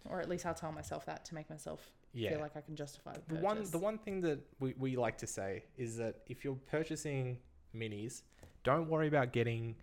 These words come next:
Speaker 2: the generic humans that have the different poses. So, like, you don't have paladin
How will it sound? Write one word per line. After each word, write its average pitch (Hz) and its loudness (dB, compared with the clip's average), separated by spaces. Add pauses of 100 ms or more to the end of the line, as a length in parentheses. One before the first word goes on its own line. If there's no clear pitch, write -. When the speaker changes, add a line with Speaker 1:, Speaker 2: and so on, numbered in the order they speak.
(300)
Speaker 2:
the 107 2
generic 104 0
humans 107 -2
that 110 0
have 107 2
the 107 -8
different 107 -2
poses. 101 0
So, 120 2
like, 107 4
you 120 2
don't 120 4
have 117 2 (220)
paladin 113 8